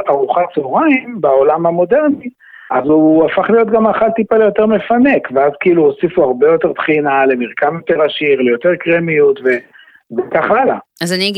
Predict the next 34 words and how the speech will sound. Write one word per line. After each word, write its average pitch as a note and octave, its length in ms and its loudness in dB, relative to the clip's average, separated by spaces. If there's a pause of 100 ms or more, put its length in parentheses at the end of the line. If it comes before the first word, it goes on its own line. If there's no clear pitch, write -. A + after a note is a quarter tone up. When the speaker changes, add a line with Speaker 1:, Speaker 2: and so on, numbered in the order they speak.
Speaker 2:
אני G#3 260 -4
אוסיף G#3+ 260 -6
לזה F3+ 200 -4
עוד, E3+ 220 -2
אה, D3 320 -4
עוד D#3+ 200 -8
אלמנטים. C3 500 -8
אחד, F#3+ 320 -8
נראה E3+ 360 -6
לי E3 120 -6
שזה C#3 960 -8
קצת - 220 -8
מצחיק, A3 320 -6
אבל E3 140 -4
הטחינה A#3 500 -6
נתפסת G3 760 -6 (200)
בעיני C#3 260 -6
רוב E3+ 220 -4
העולם D#3 320 -2
כמשהו E3 340 -8
עוד F#3+ 120 -4
יותר G3 200 -4
בריא D3+ 260 -6
מחומוס. D3 520 -6
כלומר, C#3+ 240 -8
נראה C#3 280 -6
לי F3+ 80 -4
שיש E3+ 160 -10
פה D#3+ 120 -16
גם D#3+ 160 -6
תהליכים D#3 400 -8
של E3+ 120 -8
בריאות, D3 360 -8
שאנשים D#3 400 -6